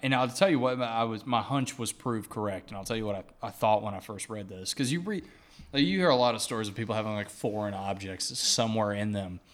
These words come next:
unknowingly, and you're like, "How can that happen? Who can that be?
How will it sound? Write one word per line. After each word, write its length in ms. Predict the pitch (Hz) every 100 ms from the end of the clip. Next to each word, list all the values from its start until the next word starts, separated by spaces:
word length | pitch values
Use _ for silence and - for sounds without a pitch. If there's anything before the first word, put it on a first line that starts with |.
| - _ _ _ -
unknowingly, 880 | 135 135 113 101 117 131 139 147 156 -
and 140 | 117 113
you're 120 | 110
like, 200 | 104 98
"How 240 | 139 151
can 160 | 151 151
that 160 | 110 104
happen? 400 | 104 98 95 90
Who 160 | 135
can 160 | 143 135
that 180 | 110 104
be? 300 | 107 101